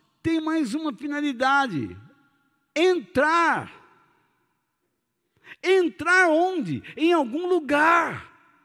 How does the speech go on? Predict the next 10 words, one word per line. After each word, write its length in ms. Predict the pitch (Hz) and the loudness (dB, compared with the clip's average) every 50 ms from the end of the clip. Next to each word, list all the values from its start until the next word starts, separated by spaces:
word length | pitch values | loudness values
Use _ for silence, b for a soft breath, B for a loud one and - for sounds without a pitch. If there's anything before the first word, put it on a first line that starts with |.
| _ _ _ _ _ _ _ _ _ _ _ _ _ B B B B B B B B B | _ _ _ _ _ _ _ _ _ _ _ _ _ B B B B B B B B B
E 140 | 311 349 | 2 4
aí 180 | 359 320 339 349 | 4 6 4 4
ele 260 | 381 392 392 370 330 | 4 4 4 4 2
diz: 720 | 214 180 262 349 381 381 349 254 175 131 - - - - - b b b b b b _ - | 2 2 2 4 4 6 4 4 2 -2 -6 -10 -20 -20 -20 b b b b b b _ -8
"Entrem 1000 | 269 320 370 392 403 403 403 392 311 - 320 302 277 254 220 160 123 104 92 - _ _ _ _ _ _ _ _ _ _ | -2 2 4 4 4 4 2 0 -4 -8 -4 -4 -2 -2 -2 -4 -6 -8 -10 -16 _ _ _ _ _ _ _ _ _ _
e 580 | - 339 370 392 403 403 392 359 262 156 98 - - _ _ _ _ _ _ b b b b b b b b b b b b b b _ _ - | -4 -2 0 2 4 4 4 4 2 0 -2 -8 -10 _ _ _ _ _ _ b b b b b b b b b b b b b b _ _ -2
tomem 520 | - 302 349 370 403 403 392 381 370 311 | 0 2 2 2 0 0 0 0 0 0
posse 480 | 196 - - 320 359 381 311 - - 330 | -2 -2 -2 0 0 0 0 0 -2 -2
do 180 | 330 359 320 220 | 0 0 -2 -2
quê? 540 | - - 381 381 370 359 311 208 - - | 2 0 0 2 2 0 0 -2 -2 -4